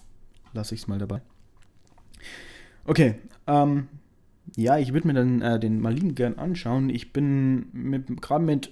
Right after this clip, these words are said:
also ich bin aber mit V L C manchmal nicht ganz zufrieden, weil er doch einen Haufen, äh, Ressourcen braucht. Aber, äh, wenn er, wenn das gut, also wenn, ich glaub, dass das zum Beispiel grad, ähm,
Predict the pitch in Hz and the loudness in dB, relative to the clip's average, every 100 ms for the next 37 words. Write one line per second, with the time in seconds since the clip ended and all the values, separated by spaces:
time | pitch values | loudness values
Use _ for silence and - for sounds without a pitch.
0 | - 131 147 139 - 175 139 135 - - | -10 -2 -2 -2 0 0 0 -4 -6 -16
1 | - _ 139 135 - - 143 156 147 - | -20 _ -10 -10 -14 -2 4 4 2 -2
2 | 143 160 175 139 156 139 131 127 139 190 | 0 2 0 0 -2 0 0 -2 -4 -4
3 | 127 - 131 139 123 120 120 131 131 123 | -4 -4 -2 0 0 -2 -2 -6 -6 -4
4 | 120 123 127 120 - 123 117 113 - 196 | -4 -4 -2 -4 -4 -2 -2 -2 -4 -6
5 | - 117 117 117 131 190 - - - - | -4 -6 -4 -6 -6 -6 -10 -16 -20 -20
6 | - - - 117 120 123 123 110 123 123 | -20 -16 -2 2 4 6 4 2 0 0
7 | 117 127 131 123 - - - _ _ - | 0 0 2 0 -2 -8 -20 _ _ -20
8 | - 123 131 131 - 151 220 - - 120 | -14 -4 0 0 0 0 0 -2 -8 -6
9 | 107 110 107 110 - 131 131 - 120 123 | 0 0 0 -2 -2 -2 -2 -4 -4 -2
10 | 127 127 123 120 120 - 123 113 110 107 | -2 -2 0 2 0 0 0 2 2 0